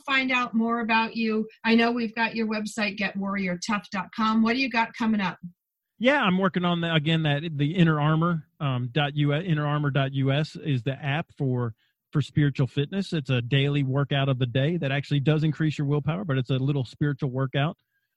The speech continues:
Speaker 2: um, kinda like the stuff that we were talking about. It's an eight-minute thing. There's a three-minute video, what I do, and then I have some critical thinking questions for you to kinda journal, right, for yourself.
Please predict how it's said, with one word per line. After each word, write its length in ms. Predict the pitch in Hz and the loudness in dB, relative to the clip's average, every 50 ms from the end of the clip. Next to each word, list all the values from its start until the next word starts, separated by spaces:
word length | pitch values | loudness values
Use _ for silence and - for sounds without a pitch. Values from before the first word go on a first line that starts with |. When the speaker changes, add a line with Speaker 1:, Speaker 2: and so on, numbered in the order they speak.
| _ _ | _ _
Speaker 2:
um, 180 | 165 151 143 135 | 0 0 0 2
kinda 220 | - 165 165 160 | 2 0 2 2
like 140 | 160 156 139 | 0 0 -2
the 80 | 160 | -4
stuff 180 | - - 165 143 | -4 -4 -4 -4
that 80 | - 160 | -2 0
we 120 | 156 156 | 2 2
were 100 | 151 143 | 2 2
talking 300 | - 156 151 143 - 160 | 2 2 2 2 0 0
about. 260 | 151 151 156 170 - - _ _ _ _ | 0 0 0 -2 -4 -8 _ _ _ _
It's 160 | 160 147 - | -4 -2 0
an 60 | 139 139 | 0 0
eight-minute 500 | 143 151 160 160 160 151 156 156 143 - | 0 0 0 0 0 2 2 2 0 0
thing. 220 | - 156 156 170 165 | 0 2 2 2 0
There's 140 | 143 120 | 0 -2
a 80 | 120 117 | -2 -4
three-minute 440 | - 127 143 147 143 151 147 147 131 | -2 0 0 2 2 0 -2 -4 -2
video, 360 | 139 147 139 143 147 147 143 | -2 -2 0 0 2 2 2
what 180 | 139 139 143 143 | 0 0 0 0
I 80 | 143 | 0
do, 240 | 135 131 151 156 160 | 0 0 -2 -2 -2
and 80 | 151 143 | -2 -2
then 80 | 139 139 | -2 -2
I 40 | |
have 180 | 131 139 139 127 | 0 0 -2 -2
some 160 | - 131 123 117 | -4 -8 -8 -6
critical 320 | - - 151 139 - 127 - | -4 -4 -4 -4 -4 -6 -2
thinking 260 | - 143 131 - 143 | -2 -2 -2 -2 -4
questions 440 | 135 - 147 139 139 - 165 160 139 | -4 -2 -4 -4 -4 -2 -4 -6 -6
for 100 | - - | -4 -6
you 140 | 139 135 135 | -4 -4 -2
to 100 | 131 127 120 | -2 -4 -2
kinda 260 | - 143 143 139 127 | -2 -2 -2 -2 -2
journal, 480 | 127 110 135 131 135 147 160 180 180 - _ _ _ _ _ - | -2 0 0 0 2 2 0 -2 -4 -6 _ _ _ _ _ -2
right, 220 | 151 156 170 - _ _ _ | -2 -2 -2 -4 _ _ _
for 120 | _ - 147 | _ 0 2
yourself. 460 | 139 131 120 - 151 143 175 202 | 2 2 0 0 -2 -2 -2 -2